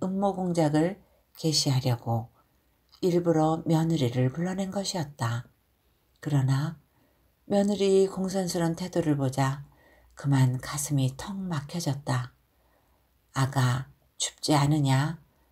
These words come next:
잠깐 누워 쉬어라." 그는 이 말을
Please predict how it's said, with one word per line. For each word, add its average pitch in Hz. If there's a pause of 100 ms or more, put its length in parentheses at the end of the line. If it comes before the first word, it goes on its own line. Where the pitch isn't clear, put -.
(220)
잠깐 131
누워 143
쉬어라." 143 (1200)
그는 156 (420)
이 214
말을 165